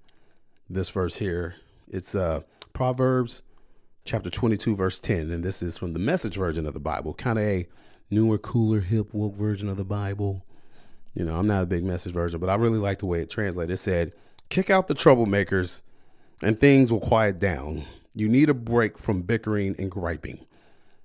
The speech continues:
Kick out the troublemakers. And I thought to that, I was like,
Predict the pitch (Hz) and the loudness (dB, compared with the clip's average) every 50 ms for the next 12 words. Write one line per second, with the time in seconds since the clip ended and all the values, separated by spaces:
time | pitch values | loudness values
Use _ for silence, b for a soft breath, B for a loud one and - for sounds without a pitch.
0 | b b - 127 123 123 113 107 - 104 92 - - 104 85 85 82 82 85 85 | b b -4 -2 0 0 0 0 0 -2 -2 -2 -2 -2 -2 -2 -4 -6 -6 -6
1 | - 87 80 87 90 92 101 101 98 95 95 - - 104 98 98 - 110 95 87 | -6 -6 -6 -6 -6 -6 -4 -4 -4 -4 -6 -6 -6 -6 -6 -4 -4 -6 -4 -4
2 | 95 95 90 98 101 101 104 95 98 87 85 80 - | -4 -6 -6 -6 -6 -6 -6 -8 -8 -8 -10 -10 -12